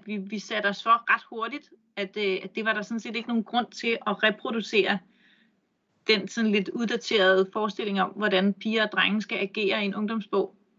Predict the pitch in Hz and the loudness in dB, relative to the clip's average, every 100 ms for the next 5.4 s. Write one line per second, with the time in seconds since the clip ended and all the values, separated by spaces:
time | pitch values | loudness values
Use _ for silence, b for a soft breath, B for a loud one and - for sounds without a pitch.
0 | - 202 185 180 185 - 185 247 247 233 | -4 2 2 2 0 -2 4 6 6 2
1 | 240 240 226 233 226 - 247 226 214 202 | 2 2 0 -2 -6 -8 -8 -6 -6 -8
2 | 208 202 214 196 226 - 233 226 208 208 | -10 -8 -2 0 0 -2 -12 -8 -4 -4
3 | 214 226 - 240 226 262 220 - 208 226 | -6 -14 -12 -10 -8 -6 -6 -4 -4 -2
4 | 226 226 226 233 208 - 269 320 339 220 | -2 -2 -2 -2 -4 0 2 4 4 2
5 | 185 185 - | 2 0 -2